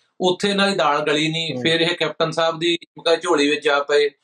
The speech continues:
Speaker 1: ਉੱਥੋਂ ਵੀ ਤੁਹਾਨੂੰ ਯਾਦ ਹੋਣਾ, ਜਲੰਧਰ ਤੋਂ ਸਟੇਜ ਤੋਂ ਗੁੱਸੇ ਹੋ ਕੇ ਚਲੇ ਗਏ ਸੀਗੇ, ਫਿਰ ਇਹ ਭਾਜਪਾ ਦੀ
Speaker 2: ਹੂੰ।
Speaker 1: ਛਤਰੀ ਤੇ ਜਾ ਬੈਠੇ। ਤੇ ਪੰਜਾਬ ਦੇ ਵਿੱਚ
Speaker 2: ਹੂੰ।
Speaker 1: ਤਾਂ ਇਹਨਾਂ ਨੂੰ ਇੰਨੀ ਬਾਹਲੀ ਜਦੋਂ ਪਹਿਲਾਂ ਤੋਂ ਹੀ ਤਵੱਜੋ ਨਹੀਂ ਦਿੱਤੀ ਗਈ, ਪਰ ਫਿਰ ਵੀ ਭਾਜਪਾ ਨੇ ਕਿਸੇ ਨਾ ਕਿਸੇ ਤਰੀਕੇ ਨਾਲ ਦਿੱਲੀ ਤੋਂ ਇਹਨਾਂ ਨੂੰ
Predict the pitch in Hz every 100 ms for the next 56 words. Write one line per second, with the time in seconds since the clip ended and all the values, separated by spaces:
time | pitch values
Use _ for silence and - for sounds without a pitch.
0 | _ - - 190 185 214 202 190 185 165
1 | 151 147 147 156 160 160 170 175 170 160
2 | - 160 151 147 147 147 - 147 143 143
3 | 147 143 135 139 131 160 156 147 151 156
4 | 160 165 135 117 139 139 143 151 - 127
5 | 147 160 147 156 165 151 139 143 143 147
6 | 135 127 _ _ _ _ - 185 185 180
7 | 160 165 180 220 214 214 214 214 208 208
8 | 208 202 208 220 214 196 196 196 - _
9 | _ - 196 175 165 180 180 - 190 233
10 | 240 226 202 165 165 170 175 165 165 160
11 | 156 160 - - - 202 202 220 247 240
12 | 226 208 170 170 170 175 165 180 170 165
13 | 160 165 156 156 160 156 156 143 147 156
14 | 165 165 165 160 156